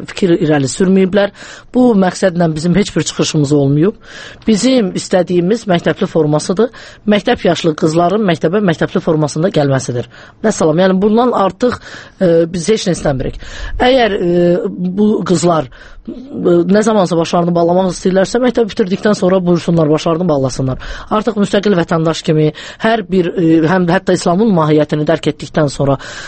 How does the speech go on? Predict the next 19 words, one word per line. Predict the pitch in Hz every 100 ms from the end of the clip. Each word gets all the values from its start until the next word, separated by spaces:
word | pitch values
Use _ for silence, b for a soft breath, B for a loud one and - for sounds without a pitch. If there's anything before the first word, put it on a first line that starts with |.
| B -
normal | 202 202 226 226 175
bir, | 175
e, | 170 175 156
düşüncəli | 170 175 170 175
insanlar | 175 156 180 190 185
kimi | 190 220
bu | 190
addımı | 165 175
ata | 175
bilərlər. | 160 143 127 123 120 B -
Bunun | 233 247 269
üçün | - 233
Azərbaycanda | 202 185 180 180 185 185
heç | 180 -
bir | 147
qadağa | 147 127
yoxdur. | 127 117 - - B B B
Ümumiyyətlə | 220 220 302 - 185
hicabla | 185 190 170